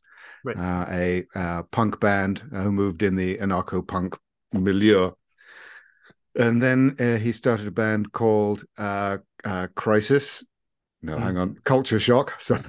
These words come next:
Speaker 1: Yep. Mm-hmm.
Speaker 2: Uh, and, and then, uh, latterly, uh, Citizen Fish. All three bands, uh, are now sort of, uh, circulating with in-, interlocked, uh, members. But
Speaker 1: Mm.
Speaker 2: Dick Lucas, um,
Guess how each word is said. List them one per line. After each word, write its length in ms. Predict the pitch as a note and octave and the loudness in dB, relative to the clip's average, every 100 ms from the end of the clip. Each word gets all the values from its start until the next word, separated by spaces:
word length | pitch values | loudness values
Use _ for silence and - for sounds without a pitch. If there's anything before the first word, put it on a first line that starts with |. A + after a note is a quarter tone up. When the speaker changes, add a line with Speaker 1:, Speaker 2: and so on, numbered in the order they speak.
| - | 2
Speaker 1:
Yep. 340 | F#3+ - B3+ | 2 4 0
Mm-hmm. 360 | C#3 - - - | 0 -8 -10 0
Speaker 2:
Uh, 340 | B2+ A#2+ A#2 A#2+ | 4 4 2 -2
and, 460 | A2 A2+ A2+ A2+ A2+ | -2 0 2 0 0
and 140 | G#2+ A2+ | -2 0
then, 280 | A2+ A2+ A2+ | 0 -2 -4
uh, 80 | G2+ | -4
latterly, 720 | A2+ A2+ A2+ G#2 G#2 G2+ G2 _ _ _ _ _ | -4 -2 -4 -2 -4 -4 -10 _ _ _ _ _
uh, 280 | F#2 F#2+ F#2 | -6 -4 -2
Citizen 460 | - G#2+ G#2+ F#2+ | -2 0 0 -2
Fish. 400 | F#2 B2+ F2+ - - | 0 2 2 0 0
All 160 | D3+ F3+ | 6 6
three 300 | - F3+ F3+ | 4 2 2
bands, 580 | C3+ B2+ G#2 E2 E2 - _ | 2 0 0 -6 -12 -16 _
uh, 200 | G#2 G2+ | -6 -4
are 120 | G2+ G#2 | 0 2
now 440 | A2 A2 G#2+ G#2 - | 4 4 2 0 -12
sort 220 | - A2+ | -4 0
of, 160 | G#2+ G#2+ - | 0 -2 -6
uh, 240 | G#2 G#2 | -4 -4
circulating 800 | A2+ - D3 C#3+ C#3 A#2 A2+ A#2 G#2 | -4 4 4 6 4 4 4 0 2
with 240 | G#2 G#2 | -2 0
in-, 200 | C3+ B2+ | -2 -2
interlocked, 600 | - B2 B2 A#2+ A#2+ - - _ - - - _ | -4 -2 0 0 0 -8 -20 _ -20 -20 -20 _
uh, 160 | A2 G#2+ | -2 0
members. 560 | A#2 B2 B2 F#2+ D#2+ - - - - - | 2 2 2 -4 -8 -18 -20 -20 -20 -2
But 160 | A2 | -2
Speaker 1:
Mm. 40 | G#2 | 2
Speaker 2:
Dick 220 | D#3 D#3 | 2 4
Lucas, 600 | C3+ D3 D3+ A2+ - - _ | 4 6 4 2 0 -12 _
um, 520 | A#2+ A2 A2 G#2+ G#2 | -2 2 4 2 2